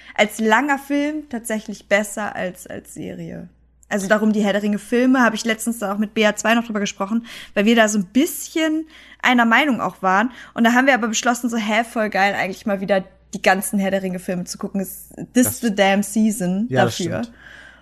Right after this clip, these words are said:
Speaker 1: Und, ähm, mega Bock einfach drauf. Und ich, ich weiß nicht, was da so den Unterschied für mich macht, aber der Pace, den halt die Filme haben, ist für mich irgendwie, was das angeht, genau der richtige. Und ich weiß
Speaker 2: Mochtest
Speaker 1: nicht, in der
Speaker 2: du
Speaker 1: Serie,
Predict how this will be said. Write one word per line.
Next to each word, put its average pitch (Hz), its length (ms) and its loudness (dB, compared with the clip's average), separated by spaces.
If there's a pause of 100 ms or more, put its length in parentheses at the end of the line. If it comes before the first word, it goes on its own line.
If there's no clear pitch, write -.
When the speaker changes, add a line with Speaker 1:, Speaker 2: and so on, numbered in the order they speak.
(200)
Speaker 1:
Und, 220 520 4
ähm, 208 680 4 (540)
mega 233 280 4
Bock 220 240 -2
einfach 180 240 -6
drauf. 190 360 0
Und 196 180 -8
ich, - 280 -12 (320)
ich 226 340 -8
weiß 349 380 2
nicht, 370 180 -8
was 285 240 4
da 277 160 0
so 262 220 0
den 233 240 0
Unterschied 285 460 -2
für 240 120 -6
mich 220 180 -4
macht, 247 400 -4 (380)
aber 240 220 6
der 226 160 2
Pace, 254 540 -2
den 226 180 -2
halt 214 160 -4
die 208 60 -6
Filme 311 380 -2
haben, 262 280 4
ist 240 180 -4
für 233 80 -2
mich 240 400 0 (120)
irgendwie, 220 580 2
was 214 160 -2
das 208 180 -6
angeht, 202 260 -2
genau 196 200 0
der 196 160 0
richtige. 180 540 -4
Und - 140 -4
ich 131 100 2
weiß 170 160 6
Speaker 2:
Mochtest 220 240 -2
Speaker 1:
nicht, - 20 -
in 202 60 -4
der 202 100 2
Speaker 2:
du 190 60 0
Speaker 1:
Serie, 233 540 4